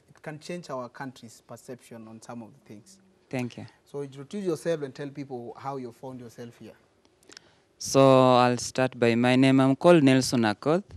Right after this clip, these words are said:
Speaker 2: I come from Migori County. uh, Awendo sub-county. That is, uh, where I come from. So going to your question, uh, who, uh, how I came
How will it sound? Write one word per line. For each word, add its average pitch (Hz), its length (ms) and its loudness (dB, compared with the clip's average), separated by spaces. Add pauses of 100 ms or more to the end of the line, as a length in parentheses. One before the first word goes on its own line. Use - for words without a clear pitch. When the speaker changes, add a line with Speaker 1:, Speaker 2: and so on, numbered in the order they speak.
(840)
Speaker 2:
I 104 140 -6
come 113 220 -6
from 104 300 -6
Migori 107 400 -2
County. 135 520 -6 (400)
uh, 104 440 -4
Awendo 107 280 -4
sub-county. 104 760 -10 (380)
That 120 100 -2
is, 113 220 -2
uh, 101 220 0
where 110 200 0
I 104 60 -2
come 107 280 -6
from. 104 380 -10 (1040)
So 139 380 4
going 170 280 10
to 131 140 -2
your 139 200 8
question, 151 600 0 (880)
uh, 113 440 2
who, 147 600 6
uh, 113 280 4
how 143 260 6
I 123 160 4
came 120 580 -2